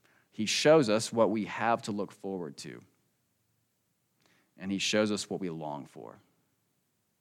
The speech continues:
But what's amazing about this is not just that Jesus is the model home, but that he's also the builder. We're told in verse forty-five, "The first man, Adam, became a living being.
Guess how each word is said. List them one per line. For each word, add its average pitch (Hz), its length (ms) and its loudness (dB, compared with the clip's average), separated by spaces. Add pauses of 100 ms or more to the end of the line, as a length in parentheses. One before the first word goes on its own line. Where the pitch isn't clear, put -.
(680)
But 113 140 2
what's - 240 4
amazing 127 520 4
about 110 300 2
this 120 240 0
is 101 120 -2
not 139 260 0
just 135 340 0
that 101 220 -4
Jesus 113 380 -6
is 101 140 -8
the 95 80 -8
model 92 360 -4
home, 87 420 -8 (840)
but 95 180 -6
that 95 140 -2
he's 104 200 -6
also 113 640 2
the 90 160 -6
builder. 80 560 -10 (1700)
We're 101 100 -4
told 107 320 2
in 98 140 -2
verse 101 240 -4
forty-five, 95 680 0
"The 95 80 -8
first 127 360 -2
man, 117 220 2
Adam, 107 320 2
became 110 320 0
a 101 40 -2
living 113 360 0
being. 110 380 0